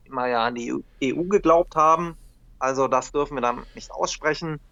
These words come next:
Wir dür-, müssen auch aufpassen, dass wir nicht als verfassungsfeindlich gebrandmarkt werden. Und das sind diese Mechanismen,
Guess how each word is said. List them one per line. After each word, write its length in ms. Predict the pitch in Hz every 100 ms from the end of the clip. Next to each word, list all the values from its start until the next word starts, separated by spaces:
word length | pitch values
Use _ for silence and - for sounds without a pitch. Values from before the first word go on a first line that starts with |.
| _ - - -
Wir 200 | 131 127
dür-, 200 | 135 143
müssen 360 | 143 143 139
auch 160 | 127 113
aufpassen, 560 | 135 131 131 123 127
dass 240 | 113 113 -
wir 160 | 113
nicht 300 | 110 110 -
als 160 | 104 -
verfassungsfeindlich 800 | 104 - 180 160 - 139 139 - -
gebrandmarkt 580 | - 127 139 120 -
werden. 240 | 123 120 120
Und 160 | 113
das 140 | 139 -
sind 140 | 131
diese 200 | 123 113
Mechanismen, 720 | 113 110 107 127 147 160 147